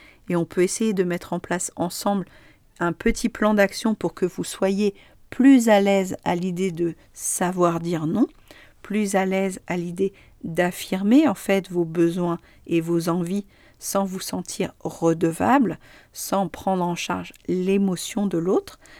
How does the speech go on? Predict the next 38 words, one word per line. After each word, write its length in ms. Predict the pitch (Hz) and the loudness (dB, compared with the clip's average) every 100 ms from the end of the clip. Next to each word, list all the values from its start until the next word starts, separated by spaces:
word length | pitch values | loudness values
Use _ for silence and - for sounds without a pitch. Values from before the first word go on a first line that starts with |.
| - - | -18 -10
parce 220 | 170 - | -8 -8
que 60 | |
c'est 180 | 175 - | -6 -6
quelque 280 | - 160 - | -4 -4 -6
chose 260 | - 175 - | -8 -8 -6
que 120 | 175 | -6
j'ai 180 | 170 160 | -2 -2
beaucoup 480 | 170 190 202 - | -2 -4 -2 -2
vécu 340 | 202 180 - 180 | 2 0 0 -4
aussi. 380 | 165 - 269 - - _ _ _ _ - - - | -4 -4 -2 -4 -6 _ _ _ _ -20 -14 -4
Je 140 | 185 | -2
n'en 180 | 185 165 | 0 -2
suis 220 | - 190 | -4 -8
pas 180 | - 233 | -2 -2
complètement 680 | - 202 185 - 185 185 170 | -2 -4 -4 -4 -4 -2 -6
sortie, 520 | - 160 - - 190 - - - - | -4 -6 -6 -8 -8 -10 -20 -20 -12
j'ai 180 | 175 165 | -4 -2
encore 320 | 196 - 254 | -2 0 0
parfois 380 | - 185 - 196 | -2 -4 0 -2
du 140 | 180 | 0
mal 240 | 180 175 170 | -2 0 0
à 80 | |
dire 280 | 160 165 160 | -2 -4 -4
non. 300 | 156 151 180 320 - - - - - - | -2 0 0 -2 -8 -20 -20 -20 -20 -8
Et 80 | 175 | -6
ce 180 | - 196 | -2 -4
qui 200 | - 220 | -2 0
m'aide 220 | 208 180 | 0 2
beaucoup 420 | 190 202 - 240 | 2 2 2 2
à 80 | 196 | 4
dire 260 | 175 170 160 | 2 -2 0
non, 240 | 170 233 - - _ | 0 -2 -6 -20 _
c'est 220 | - - 175 | -6 -2 -2
vraiment 460 | 170 165 196 220 - | 0 0 0 -4 -6
rester 560 | 175 180 202 - 233 | -2 0 0 -2 -2
sur 240 | 214 - 185 | -2 -2 -2
ma 160 | 175 | -2
colline, 560 | 170 - 175 175 208 339 | -4 -2 -2 0 0 0